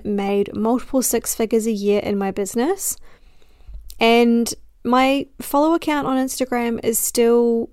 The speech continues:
less than two thousand. I think it's about nineteen hundred at the moment, right? It's not that many.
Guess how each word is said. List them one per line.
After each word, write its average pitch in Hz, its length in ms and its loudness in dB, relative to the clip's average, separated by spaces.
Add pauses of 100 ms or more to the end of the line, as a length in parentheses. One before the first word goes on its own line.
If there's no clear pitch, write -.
less 214 300 0
than 208 180 -2
two 208 220 -2
thousand. 196 580 -6
I 233 100 -6
think 233 200 0
it's 247 100 -6
about 240 220 -2
nineteen 208 760 -2 (520)
hundred 202 340 -4
at - 140 -8
the - 40 -8
moment, - 400 -10 (600)
right? 339 240 0
It's - 200 -4
not 277 520 2
that 262 260 0
many. 240 640 0